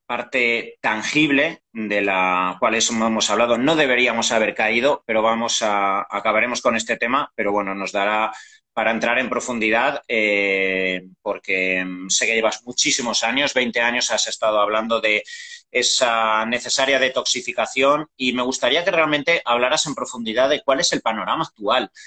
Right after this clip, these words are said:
¿vale? Cómo la, eh, la carga de metales pesados, hidrocarburos, eh, pues,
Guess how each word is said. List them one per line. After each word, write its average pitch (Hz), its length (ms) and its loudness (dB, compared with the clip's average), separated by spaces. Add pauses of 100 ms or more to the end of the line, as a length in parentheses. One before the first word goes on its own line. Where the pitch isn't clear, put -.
(140)
¿vale? 120 260 -2
Cómo 139 300 4
la, 135 400 2
eh, 113 380 2
la 107 140 -2
carga 135 280 2
de 127 80 2
metales 127 400 0
pesados, 120 500 -2
hidrocarburos, 120 920 0
eh, 113 580 2
pues, 117 160 -6